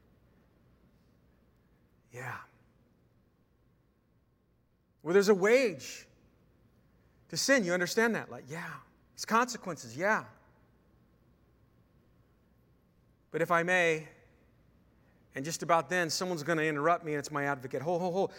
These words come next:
You are not to speak to the Father. Speak to me.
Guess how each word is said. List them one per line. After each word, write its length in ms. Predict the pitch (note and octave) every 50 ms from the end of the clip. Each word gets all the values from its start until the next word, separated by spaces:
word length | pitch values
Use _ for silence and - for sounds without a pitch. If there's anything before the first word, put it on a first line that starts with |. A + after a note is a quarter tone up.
| - - -
You 260 | C#3+ D#3 F#3+ A3 A3
are 120 | G3 F#3
not 460 | E3+ D#3+ D#3+ E3 E3+ F3+ F3+ - - -
to 80 | E3+
speak 480 | - - - - - D#3 D3 C#3+ C#3 -
to 80 | D#3+ D3
the 100 | C#3+ C3+
Father. 760 | - - D#3+ C#3+ C3+ C3+ C3+ C3+ B2+ D3+ E3+ G3+ B3 C4 B3+ - - - - - _ _ _ _ _ _ _ _ _ _ _ _ _ _ _
Speak 280 | _ - - - D3+ -
to 80 | - D#3+
me. 200 | E3+ C#3+ G#2+